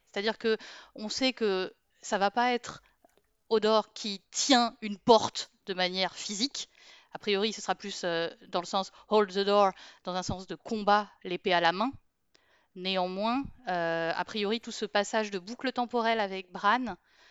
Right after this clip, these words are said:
euh, est confirmé par le livre. Euh, c'est bien un élément de Martin qu'ils ont repris, euh,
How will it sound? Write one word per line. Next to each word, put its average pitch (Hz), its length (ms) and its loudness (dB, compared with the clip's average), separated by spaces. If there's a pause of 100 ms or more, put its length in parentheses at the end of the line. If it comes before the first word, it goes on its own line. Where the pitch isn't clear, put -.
(260)
euh, 165 1000 -4 (160)
est 214 80 2
confirmé 214 640 -8 (160)
par 196 200 0
le 185 120 -6
livre. 208 400 -10 (440)
Euh, 170 600 -12
c'est - 200 -12
bien 220 400 -4
un 190 180 -8
élément 185 480 -6 (400)
de 190 80 -12
Martin 190 480 -10 (540)
qu'ils 190 300 -10
ont 190 40 -6
repris, 190 420 -8 (360)
euh, 170 280 -16